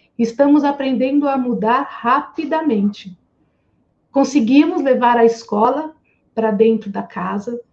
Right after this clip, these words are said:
o que foi um grande desafio pra todos nós, educadores e pais. E conseguimos, inclusive, levar a festa junina, né, pra dentro de casa,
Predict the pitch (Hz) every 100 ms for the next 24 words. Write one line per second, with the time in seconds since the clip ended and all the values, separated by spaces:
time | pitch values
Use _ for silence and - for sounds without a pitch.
0 | _ _ _ _ _ 208 202 220 254 254
1 | 226 247 262 262 220 220 214 240 - 214
2 | 214 196 190 196 196 220 240 214 196 -
3 | 180 185 233 262 254 240 - 196 - -
4 | 185 208 262 302 - _ _ _ _ _
5 | _ _ _ _ - 233 233 294 302 311
6 | 302 330 311 262 311 339 370 359 359 349
7 | - 330 392 302 311 262 247 247 226 208
8 | 208 185 202 - 180 170 180